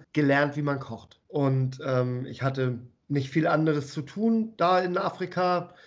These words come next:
Wir haben auf dem Land gelebt und, äh, habe mich fürs Kochen interessiert und habe mir dann einen kleinen Stuhl genommen und stand dann mit fünf Jahren schon mit diesem Koch am,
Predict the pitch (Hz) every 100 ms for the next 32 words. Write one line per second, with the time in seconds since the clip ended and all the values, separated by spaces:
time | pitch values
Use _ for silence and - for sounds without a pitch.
0 | _ - 139 151 131 131 143 180 180 -
1 | 165 165 165 - _ _ _ _ _ -
2 | 170 156 135 185 156 135 143 156 151 180
3 | 170 214 185 185 131 131 127 - 123 117
4 | - 147 127 127 - 156 - 151 143 139
5 | 139 131 - - 151 139 127 143 135 151
6 | 160 165 170 165 143 - 139 131 151 151
7 | 147 139 147 139 135 131 135 170 - 165
8 | 165 156 139 135 135 131 165 - - -
9 | - - _ _ _ 165 180 175